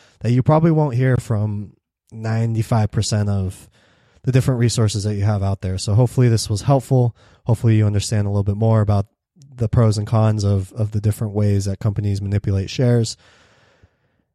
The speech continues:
And you have some tools that can equip you towards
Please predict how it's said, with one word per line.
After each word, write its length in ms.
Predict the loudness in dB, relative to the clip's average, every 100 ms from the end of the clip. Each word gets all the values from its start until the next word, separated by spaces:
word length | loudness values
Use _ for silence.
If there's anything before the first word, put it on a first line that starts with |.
| _ _
And 400 | 2 4 2 0
you 180 | 2 4
have 260 | 6 4 2
some 160 | -2
tools 420 | 0 2 2 0 0
that 220 | -2 -2
can 160 | -6
equip 320 | -4 0 -2 0
you 200 | 0 0
towards 720 | 0 0 2 0 -4 -10